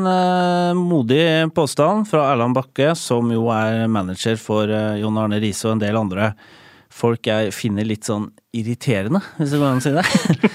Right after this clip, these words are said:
<laughs> Litt sånn Duracell-kanin-type, som er ute og mener ting. Og jeg, han skal jo ha for at han har ideer. Jeg synes han, han prøver å koble ting, han prøver å mene. Han mener jo mangt. Vi har jo snakket om han før. Eh,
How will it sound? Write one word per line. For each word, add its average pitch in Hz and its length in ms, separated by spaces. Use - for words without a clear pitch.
<laughs> - 220
Litt 180 140
sånn 185 180
Duracell-kanin-type, 131 1500
som 156 240
er 135 220
ute 117 340
og 131 80
mener 95 400
ting. 165 220
Og 139 100
jeg, 156 240
han 160 180
skal 139 220
jo 160 60
ha 127 340
for 139 240
at - 160
han 156 140
har 110 300
ideer. 147 600
Jeg 143 240
synes 160 160
han, 165 240
han 165 180
prøver 165 300
å 147 80
koble 117 340
ting, 160 220
han 156 80
prøver 127 360
å 135 40
mene. 131 640
Han 151 160
mener 127 360
jo 160 120
mangt. 135 960
Vi - 80
har 135 160
jo 127 80
snakket 127 160
om 113 80
han 120 100
før. 113 360
Eh, 117 1040